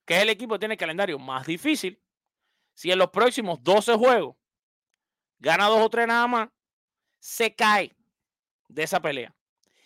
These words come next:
Y los Marineros, que no están jugando bien, se caen, se pueden caer. Por eso es que yo estoy diciéndoles que en mi, vamos a decir, eh, simulación fantástica,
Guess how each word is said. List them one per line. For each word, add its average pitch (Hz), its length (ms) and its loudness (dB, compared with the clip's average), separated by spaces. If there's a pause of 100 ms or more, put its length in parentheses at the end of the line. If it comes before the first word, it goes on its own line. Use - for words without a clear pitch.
(180)
Y 247 120 -4
los 285 140 4
Marineros, 285 600 0
que 147 120 -6
no 143 120 -12
están 180 220 -8
jugando 254 340 0
bien, 196 260 -4 (400)
se - 240 -2
caen, 294 340 2
se 190 160 -6
pueden 240 220 -4
caer. 262 340 0
Por 202 220 0
eso 240 240 -2
es 254 60 -2
que 214 180 -2
yo 220 120 -2
estoy 220 420 -2 (560)
diciéndoles 170 840 -4 (260)
que 180 220 -6
en 202 420 -2
mi, 381 400 0 (1700)
vamos 208 260 -2
a 202 40 2
decir, 226 440 -4
eh, 139 540 -4 (680)
simulación 226 1040 0
fantástica, 160 760 -4